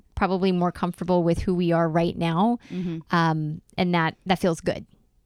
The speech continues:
Speaker 1: you know, and, like, we've, we've gone through a lot of, like, self-reflection, and we've gone down introspection road, and we're, which is why we are here now. And I feel like the lane that we've kind of pulled into feels the most authentic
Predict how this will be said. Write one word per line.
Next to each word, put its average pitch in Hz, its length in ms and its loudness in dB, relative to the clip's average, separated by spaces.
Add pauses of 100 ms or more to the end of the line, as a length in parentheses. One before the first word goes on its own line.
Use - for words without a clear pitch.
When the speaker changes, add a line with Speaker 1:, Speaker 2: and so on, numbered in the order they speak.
Speaker 1:
you 190 100 0
know, 170 180 4
and, 170 380 0
like, 170 180 2
we've, 185 240 2
we've 190 160 0
gone 185 220 4
through 190 140 2
a - 20 4
lot 170 240 4
of, 160 260 0
like, 156 220 0
self-reflection, 165 1500 2
and 170 180 2
we've 175 180 2
gone 165 300 2
down 165 320 4
introspection 175 600 0
road, 170 340 4
and 165 260 0
we're, 170 180 4
which 190 300 4
is 170 140 2
why 165 240 0
we 175 220 0
are 170 140 2
here 170 460 0
now. 170 460 0
And 180 140 2
I 175 100 0 (520)
feel 180 220 4
like 170 340 2 (420)
the 196 100 4
lane 180 380 4
that 180 140 2
we've 175 180 0
kind 170 220 -2
of 160 100 -6
pulled 175 240 0
into 175 460 4
feels 165 600 0 (160)
the 175 120 2
most 165 520 -2 (200)
authentic 165 480 -2